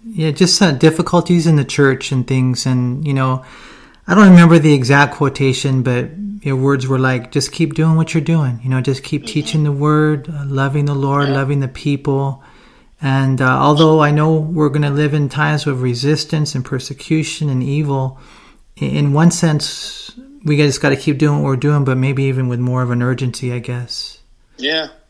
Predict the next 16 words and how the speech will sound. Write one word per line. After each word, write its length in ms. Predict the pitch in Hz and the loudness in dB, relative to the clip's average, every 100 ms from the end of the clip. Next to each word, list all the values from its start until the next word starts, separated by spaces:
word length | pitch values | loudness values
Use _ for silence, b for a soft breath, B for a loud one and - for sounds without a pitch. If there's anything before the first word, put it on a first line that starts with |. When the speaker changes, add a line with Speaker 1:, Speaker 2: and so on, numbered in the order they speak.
| _ B B - | _ B B -4
Speaker 2:
A-, 20 | |
and, 260 | 139 147 143 | -2 -2 0
and 120 | 143 | 0
that's 260 | 160 165 | 0 0
what 120 | 165 156 | -4 -4
we 100 | 151 | -2
should 220 | 151 151 | -2 -4
instill 480 | 147 - - 165 147 | 0 0 0 -4 -4
in 40 | |
our 120 | 143 | -6
children 320 | - 151 156 151 | -8 -8 -8 -8
always, 520 | 170 170 147 - - - | -8 -6 -8 -8 -10 -6
in 80 | 139 | -4
our 60 | |
Speaker 1:
Mm-hmm. 60 | 131 | -2
Speaker 2:
grandchildren, 500 | 156 147 - 151 143 | -2 -2 -6 -8 -12